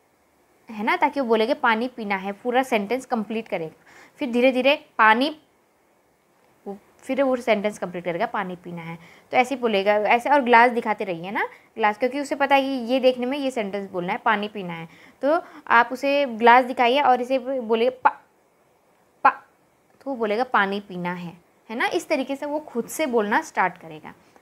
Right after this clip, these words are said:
है, इस तरीके से आप फोर्स कर सकते हैं, ठीक है? अगला है, "आपके छोटे बेटे का क्या एज है?" मेरे छोटे बेटे का एज, अ, वो चार साल का हो चुका है,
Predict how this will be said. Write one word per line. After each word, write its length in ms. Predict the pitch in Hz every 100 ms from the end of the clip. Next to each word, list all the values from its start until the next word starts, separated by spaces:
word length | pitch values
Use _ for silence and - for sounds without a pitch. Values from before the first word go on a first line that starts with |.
| -
है, 60 |
इस 180 | - 254
तरीके 300 | 269 233 226
से 100 | 226
आप 180 | 311 339 - - - -
फोर्स 340 | - 240 247
कर 140 | -
सकते 360 | 170 - _ -
हैं, 220 | 160 - _
ठीक 160 | 208 359
है? 160 | 453 - _ _ _ _ _ _ _ _ _ _ _ _ _ _ _ _ _ _ _ _ - _ _
अगला 220 | 220 254
है, 300 | 302 294 302 311 _ _ _ _ _ _ _ -
"आपके 480 | 226 226 - 277
छोटे 480 | 285 - 226 - 254
बेटे 420 | 233 233 226 247
का 440 | 254 - 233 254 277
क्या 240 | - 262
एज 300 | 240 190 180
है?" 100 | 185
मेरे 260 | 196 233 262
छोटे 300 | 262 240 247
बेटे 260 | 240 240
का 100 | 226
एज, 440 | 214 214 233 - -
अ, 120 | 175
वो 160 | 175 233
चार 220 | 226 185
साल 220 | 180 170
का 120 | 170
हो 140 | 175 175
चुका 280 | 175 180
है, 160 | 180